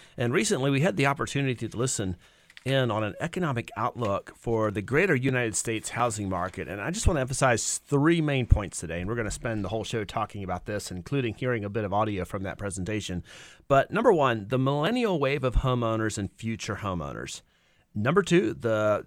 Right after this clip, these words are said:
deceleration of interest rates. And number three, Americans have more equity than, than ever. And at the start of the show, I just wanna remind two fundamentals of real estate. And number one, the market always sets the price. And, and second,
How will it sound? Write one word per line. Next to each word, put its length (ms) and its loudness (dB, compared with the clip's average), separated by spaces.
deceleration 960 0
of 120 -4
interest 500 -6
rates. 420 -6
And 120 -2
number 180 2
three, 420 0
Americans 640 0
have 260 -2
more 320 -2
equity 380 -6
than, 180 -6
than 260 -10
ever. 380 -8
And 100 0
at 80 -2
the 80 -8
start 220 4
of 60 -2
the 60 -2
show, 160 2
I 40 4
just 180 -2
wanna 140 2
remind 340 2
two 140 0
fundamentals 600 0
of 160 -10
real 140 -4
estate. 380 -8
And 180 2
number 200 6
one, 380 2
the 140 -2
market 480 0
always 640 2
sets 360 -6
the 100 -10
price. 520 0
And, 240 -4
and 140 -2
second, 460 -2